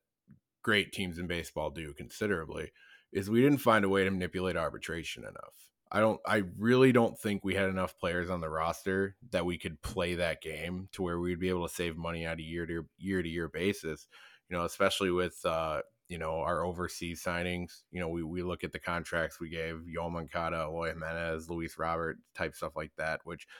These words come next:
I mean, like, there's arguments that you can make, especially for, like, Luis Roberts' contract and, you know, you, you know, a Tim Anderson's contract, different stuff like that. But on a year-to-year basis, you end up spending more money because you sign those long-term contracts early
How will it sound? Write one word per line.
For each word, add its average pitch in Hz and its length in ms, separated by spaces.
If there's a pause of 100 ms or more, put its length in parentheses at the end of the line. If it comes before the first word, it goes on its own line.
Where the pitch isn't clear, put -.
(200)
I 101 80
mean, 92 160
like, 87 240 (320)
there's 113 400
arguments 117 480
that 98 120
you 98 100
can 92 200
make, 85 240 (300)
especially 90 400
for, 87 220
like, 73 200 (580)
Luis 73 360
Roberts' 92 400
contract 92 680
and, 85 80
you 82 100
know, 80 140
you, 82 280
you 92 120
know, 80 300
a - 40
Tim 92 200
Anderson's 82 440
contract, 87 500
different 101 240
stuff - 240
like 82 200
that. 95 280
But 90 200 (460)
on 101 120
a 95 40
year-to-year 101 520
basis, 87 580
you 90 120
end 92 120
up 85 100
spending 92 420
more 87 160
money 92 360
because 82 300
you 82 100
sign 90 280
those 82 140
long-term 80 480
contracts 76 680
early 98 520